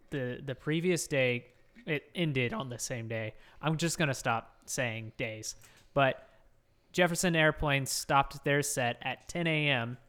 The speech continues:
The next set on Sunday started at two P M. So there really wasn't much time to sleep,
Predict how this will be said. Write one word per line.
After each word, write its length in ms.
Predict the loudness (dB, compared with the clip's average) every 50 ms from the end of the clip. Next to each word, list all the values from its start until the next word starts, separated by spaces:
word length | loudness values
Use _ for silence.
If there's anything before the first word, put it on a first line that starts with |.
| _ _ _ -10
The 100 | -10 -8
next 580 | -8 -6 -4 -4 -4 -4 -4 -8 -10 -10 -10 -10 -8
set 560 | -6 -4 0 2 2 2 2 -2 -6 -16 -20 _ _ _ -12
on 160 | -10 -10 -8
Sunday 600 | -6 -4 -2 -2 -2 -2 -2 -4 -4 -4 -6 -8 -10 -20 _ _
started 480 | -18 -14 -6 -2 -2 0 0 -2 -4 -6 -6
at 240 | -8 -8 -8 -10 -14
two 240 | -10 -8 -6 -8 -6
P 260 | -6 -6 -6 -4 -6
M. 140 | -6 -8 -12 -18 -20 -20 -20 _ -14
So 120 | -8 -4
there 140 | -2 0 0
really 260 | 2 2 4 4 4
wasn't 380 | 4 6 4 4 4 2 -2 -2
much 260 | -4 -4 -4 -4 -6
time 240 | -4 -2 -2 -2 -2
to 80 | -4 -6
sleep, 460 | -6 -6 -4 -4 -4 -4 -4 -6